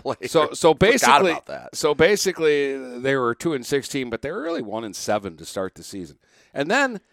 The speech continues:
Speaker 2: they were on a ten-game winning streak coming
Speaker 1: With,
Speaker 2: into this game.
Speaker 1: with, from what you saw, at least reported as the same lineup. Like, you didn't, when you went back and looked, there weren't any glaring omissions like,
Speaker 2: No.
Speaker 1: "Oh, Johnny came back and then they won ten straight."
Speaker 2: No, but, but I, I think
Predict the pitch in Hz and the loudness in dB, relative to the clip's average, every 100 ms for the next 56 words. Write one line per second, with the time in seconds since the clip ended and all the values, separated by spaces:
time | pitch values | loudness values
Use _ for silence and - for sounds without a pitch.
0 | _ - 190 208 196 175 - - 247 285 | _ 0 4 8 8 6 2 2 2 4
1 | 277 277 269 285 302 - 233 185 - 190 | 4 4 6 4 4 0 0 0 2 8
2 | 202 202 208 196 170 - 123 92 156 175 | 10 10 6 0 0 2 2 2 0 -2
3 | - - 170 170 160 170 247 240 196 160 | 0 0 6 6 6 0 -4 0 6 8
4 | 147 135 - _ 123 131 156 180 - 151 | 10 6 2 _ -8 -6 -4 -6 -2 -4
5 | - - 214 196 156 147 - 131 170 147 | 0 8 8 8 2 0 -2 -6 -2 -4
6 | 127 135 135 110 - 123 143 196 196 151 | 0 2 2 -2 -6 -6 -2 -2 -2 -6
7 | 160 160 196 202 175 170 160 151 143 151 | -8 -6 0 0 4 4 4 2 0 0
8 | - 151 160 165 151 143 123 135 143 143 | 0 -4 0 2 0 -2 -6 -2 2 2
9 | 147 135 123 123 135 - 113 104 110 - | 2 -2 -4 -2 -4 -4 -12 -6 -6 4
10 | 151 143 127 - - _ _ _ _ 123 | 8 10 8 2 -20 _ _ _ _ 4
11 | 185 208 220 175 - 165 156 147 151 143 | 6 6 4 0 0 2 2 4 6 4
12 | 156 147 143 135 131 131 117 127 113 104 | 2 -4 -2 -2 -2 -6 -6 -6 -6 -8
13 | - 123 71 - - 165 156 139 143 139 | -4 -4 -4 -14 -4 2 4 4 6 4
14 | 127 151 147 143 143 - 143 139 - - | 6 6 6 6 4 6 4 4 -4 6
15 | 226 214 - | 6 6 -6